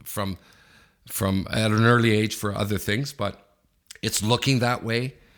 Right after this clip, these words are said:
Uh, we, we won't know yet until they, they do the autopsy. But it happens at the same time, you know. That story about Barry Beck breaks, and then you see that thing last night in sports.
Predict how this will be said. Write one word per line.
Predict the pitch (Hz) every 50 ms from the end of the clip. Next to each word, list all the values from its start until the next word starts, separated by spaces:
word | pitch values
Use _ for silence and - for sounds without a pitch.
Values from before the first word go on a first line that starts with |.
| - _ _
Uh, | - 104 104 101 98
we, | 110 107
we | 98 107 117 123
won't | 113 117 113 113 101 98
know | 101 107
yet | 113 107 110 117
until | 113 98 - 104 92
they, | 92 87 82 - - _ _ _
they | - 85 85 - - _ _ _ _ _ _ _ _ _ -
do | 120 113
the | 101 95
autopsy. | 92 104 - - 95 92 - - - 98 - _ _ _ _ _ _ _ _ _ _ _ _ - _ -
But | 85 76 104 101 95 - - - - - - _ _ _ _ _ _ _
it | - 117 113
happens | 104 131 139 139 - 139 113 123
at | 110 104 -
the | 104
same | 92 - - 120 110 110 107
time, | 95 - 98 95 98 98 82 78 90 - _ _
you | - 90
know. | 87 87 98 107 - _ _ _ _ _ _ _
That | - 101 101
story | - - - 123 120 120
about | 98 107 101 85 92
Barry | 113 104 98 98
Beck | 87 82 107 101 - - -
breaks, | 95 95 98 95 -
and | - 82 95 98
then | 110 117
you | 120 101
see | 92 - - - - 151
that | 143 120 117 110 -
thing | - - 110 107 101
last | 101 92 95 - -
night | 90 87 90 - - -
in | 95 87
sports. | 80 - - 90 82 - - - -